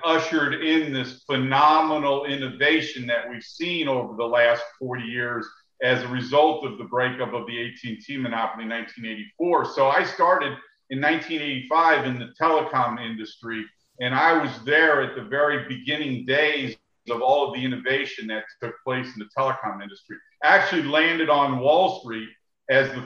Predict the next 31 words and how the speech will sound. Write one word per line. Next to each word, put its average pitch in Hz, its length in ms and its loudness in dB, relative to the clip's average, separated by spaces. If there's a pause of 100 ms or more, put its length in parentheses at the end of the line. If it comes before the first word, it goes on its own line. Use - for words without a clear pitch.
first 160 340 2
semiconductor 135 840 -2
analyst 131 380 -4
on 123 240 2
Wall 147 320 4
Street - 220 -10
to 110 120 -14
focus 123 380 -4
on 113 60 -10
the 107 80 -10 (100)
communications 117 840 -10
market. 95 440 -8
That 123 180 0
was 110 140 -8 (320)
my 127 200 0
claim 135 320 0
to 113 180 -8
fame. 135 360 -2
That 123 180 -2
was 123 120 -6
where 123 180 2
I 117 160 2
took 135 220 -6
my 120 200 -2
nine 127 300 2
years 127 220 -2
of 98 60 -14 (120)
telecom 123 420 0
equipment 113 440 -8
industry 110 420 -10
experience 131 600 -6